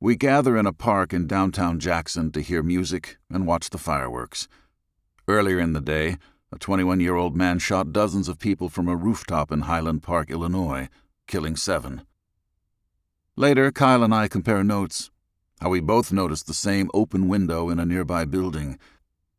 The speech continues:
how we both had a plan for where we would go with the kids if a gunman, no, let's call him what he is, a terrorist. Open fire on the crowd. Later still, I learned that a toddler was found alive in Highland Park,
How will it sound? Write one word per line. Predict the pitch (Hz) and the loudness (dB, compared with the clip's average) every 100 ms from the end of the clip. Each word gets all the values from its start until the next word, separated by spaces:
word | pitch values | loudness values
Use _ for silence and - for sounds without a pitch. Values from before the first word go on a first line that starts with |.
| _ _ | _ _
how | 127 | 4
we | 131 135 | 6 6
both | 110 147 135 | 6 6 4
had | 131 120 | 4 4
a | |
plan | 107 - 151 135 113 | 4 4 6 6 6
for | - 98 | 4 2
where | 98 117 | 4 4
we | 113 | 4
would | 104 101 | 2 2
go | 107 127 | 4 6
with | 110 | 4
the | 98 | 2
kids | - 185 101 - | 2 2 2 -2
if | - | -4
a | 85 | -2
gunman, | 78 123 92 82 98 - _ _ _ _ - | 2 4 4 2 0 -6 _ _ _ _ -2
no, | 95 80 62 | 0 0 0
let's | 80 98 - | -2 -2 -6
call | - 123 95 | 0 0 2
him | 87 | 0
what | 76 | 0
he | 76 76 | -2 -4
is, | 62 60 - _ _ - | -4 -8 -14 _ _ -6
a | |
terrorist. | - - 107 67 58 58 - - - _ _ _ _ | -4 0 0 0 -6 -10 -12 -16 -20 _ _ _ _
Open | - 110 104 107 | 0 2 4 0
fire | - 92 71 71 | 0 0 0 0
on | 73 | -2
the | |
crowd. | - 85 69 64 - - _ _ _ _ _ _ _ _ _ _ _ _ _ | -4 -6 -4 -4 -8 -16 _ _ _ _ _ _ _ _ _ _ _ _ _
Later | 104 113 104 | 0 2 0
still, | - 120 107 | 2 2 4
I | |
learned | 101 104 101 | 4 2 2
that | 98 | 0
a | 95 | -2
toddler | - 131 120 90 87 | 0 2 2 2 0
was | 87 92 | 0 -4
found | - 104 101 | -2 0 0
alive | 110 120 104 | 0 0 0
in | 76 | -2
Highland | 71 76 73 73 | -2 -2 -2 -4
Park, | - 78 87 - | -4 -2 -4 -6